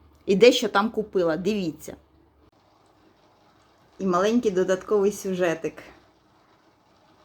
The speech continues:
Зветься «Кіт Орхоман і кокосові чіпси». Філя? Кс-кс-кс, Філя. Ой, ти мій красунчик,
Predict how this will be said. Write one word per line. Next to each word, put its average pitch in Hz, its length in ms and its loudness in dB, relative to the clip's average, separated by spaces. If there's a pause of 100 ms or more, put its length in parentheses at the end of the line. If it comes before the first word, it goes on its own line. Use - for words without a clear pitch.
(240)
Зветься 196 480 -2
«Кіт - 360 -10
Орхоман 233 680 0 (160)
і - 40 -20
кокосові 214 500 -6
чіпси». - 480 -10 (520)
Філя? 320 380 0 (360)
Кс-кс-кс, - 500 -20
Філя. 254 280 -6 (200)
Ой, 175 180 0
ти 156 120 -4
мій 151 140 2
красунчик, 151 920 -2